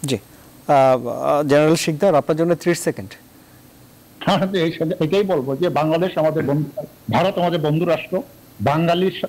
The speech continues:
Speaker 2: যে পশ্চিমবঙ্গে যারা, তাদের সাথে আমাদের রক্তের সম্পর্ক রয়েছে, আহ, সংস্কৃতির সম্পর্ক রয়েছে। আমরা মনে করি তাদের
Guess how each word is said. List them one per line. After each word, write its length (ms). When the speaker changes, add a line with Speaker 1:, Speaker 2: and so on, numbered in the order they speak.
Speaker 2:
যে 360
পশ্চিমবঙ্গে 500
যারা, 160
তাদের 280
সাথে 160
আমাদের 220
রক্তের 280
সম্পর্ক 420
রয়েছে, 320
আহ, 640
সংস্কৃতির 460
সম্পর্ক 340
রয়েছে। 260
আমরা 260
মনে 240
করি 280
তাদের 260